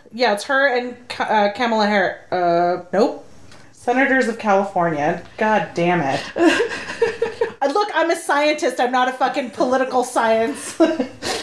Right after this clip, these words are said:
Speaker 1: Yeah, Ka-, Kamala Harris and Dianne Feinstein.
Speaker 2: Oh,
Speaker 1: Yeah,
Speaker 2: it is
Speaker 1: that's right.
Speaker 2: Kamala. Okay,
Speaker 1: Okay.
Speaker 2: okay. So
Speaker 1: I just, see, but I was que-, I always do that. I question myself. I'm like, "I know this," but I'm like, "But, uh,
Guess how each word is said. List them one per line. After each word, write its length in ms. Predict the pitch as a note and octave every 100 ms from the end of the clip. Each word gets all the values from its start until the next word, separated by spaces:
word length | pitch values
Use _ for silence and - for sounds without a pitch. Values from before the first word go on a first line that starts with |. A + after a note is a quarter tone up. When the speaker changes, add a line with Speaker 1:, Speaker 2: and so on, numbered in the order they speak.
| -
Speaker 1:
Yeah, 240 | B4 A4
Ka-, 220 | - F4+ F4+
Kamala 280 | F#4 F4 F#4+
Harris 280 | F4 F4 F4
and 100 | F4
Dianne 240 | F4+ F4
Feinstein. 260 | G4 F#4+ -
Speaker 2:
Oh, 120 | D#4+
Speaker 1:
Yeah, 140 | D#4
Speaker 2:
it 40 | -
is 60 |
Speaker 1:
that's 40 | -
right. 100 | D#4 D4+
Speaker 2:
Kamala. 120 | A3
Okay, 160 | B3+ C4
Speaker 1:
Okay. 220 | B3 A3
Speaker 2:
okay. 100 | A3+ - -
So 460 | - A#3 G#3+ A#3 - - - -
Speaker 1:
I 120 | C#4+
just, 140 | D#4+ -
see, 100 | A4
but 100 | A4
I 80 | A4
was 120 | G#4 -
que-, 220 | A4+ C#5 -
I 100 | F4+
always 180 | G#4+ G#4+
do 120 | G4
that. 100 | G#4
I 60 | B3
question 320 | - F4 E4+
myself. 340 | E4 C#4 A#3 C4+
I'm 80 |
like, 160 | C4+ D4
"I 120 | D4
know 260 | D#4+ F#4+ A4
this," 140 | D4 C#4
but 100 | B3+
I'm 60 |
like, 300 | B3 A#3+ A#3+ - - -
"But, 120 | -
uh, 120 | A3+